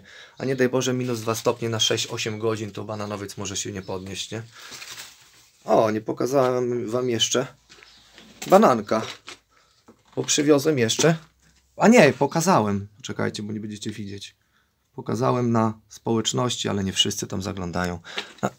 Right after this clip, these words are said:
nie wyjdzie tak, nie wyjdzie tak, nie wyjdzie tak. O, przywiozłem jeszcze sobie takie coś, znaczy to nie dla mnie, to...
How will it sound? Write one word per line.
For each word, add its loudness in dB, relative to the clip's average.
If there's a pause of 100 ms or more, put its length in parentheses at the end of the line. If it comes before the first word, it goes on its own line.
(120)
nie -2
wyjdzie -4
tak, -10
nie -6
wyjdzie -10
tak, -20
nie -10
wyjdzie -12
tak. -20 (1120)
O, 4 (1120)
przywiozłem -2
jeszcze 2
sobie 4
takie 4
coś, -2
znaczy -6
to -6
nie -8
dla 0
mnie, 2
to... -2